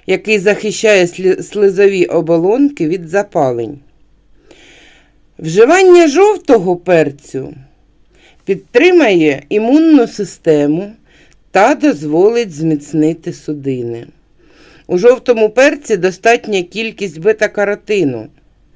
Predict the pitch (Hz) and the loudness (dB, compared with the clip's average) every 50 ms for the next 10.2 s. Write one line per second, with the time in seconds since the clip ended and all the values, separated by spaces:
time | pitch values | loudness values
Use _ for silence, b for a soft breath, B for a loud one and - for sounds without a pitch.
0 | b b b b b b b b 175 196 196 - 208 202 214 208 202 196 190 190 | b b b b b b b b -2 -2 0 2 4 4 6 6 6 4 4 0
1 | - - - 196 185 180 185 185 190 190 185 175 170 196 190 170 - - - - | -2 0 0 0 2 2 2 2 2 0 -2 -2 -4 -6 -8 -8 -10 -8 -6 -2
2 | 185 175 175 175 175 - - - 214 254 285 285 - - 214 170 147 139 135 127 | 0 0 0 0 -2 -4 -4 -2 -2 -2 -2 -6 -6 -8 -6 -4 -4 -4 -6 -8
3 | 131 131 123 _ _ _ _ _ _ _ b b b b b b b b b b | -10 -14 -18 _ _ _ _ _ _ _ b b b b b b b b b b
4 | b b - 185 202 - - 196 208 208 208 208 180 226 247 247 240 208 196 180 | b b -4 -4 -4 -2 0 2 2 4 4 2 2 2 4 4 4 4 4 2
5 | 170 190 190 190 196 196 202 214 220 208 196 180 175 175 170 165 160 156 147 - | 2 0 0 0 2 0 2 2 2 2 2 2 2 2 2 2 -2 -4 -4 -4
6 | 160 156 147 143 143 - 170 175 208 226 233 226 226 _ _ _ _ _ _ _ | -2 -2 -2 -2 -2 0 0 2 2 0 -2 -4 -8 _ _ _ _ _ _ _
7 | _ _ _ b b b b b b b b - 147 151 196 196 - 226 226 202 | _ _ _ b b b b b b b b -8 -2 0 0 0 0 -2 -4 -4
8 | - - 254 262 262 240 208 180 185 175 175 - 214 214 214 214 185 160 143 - | -2 -2 0 2 4 4 4 2 0 -2 -4 0 2 2 4 4 2 -2 -2 -4
9 | - 156 147 139 143 - _ _ _ - - 180 208 254 247 - 190 151 - - | -4 -4 -4 -4 -4 -10 _ _ _ -4 2 4 4 2 2 0 -8 -8 -8 -8
10 | - 127 117 120 | -10 -10 -10 -10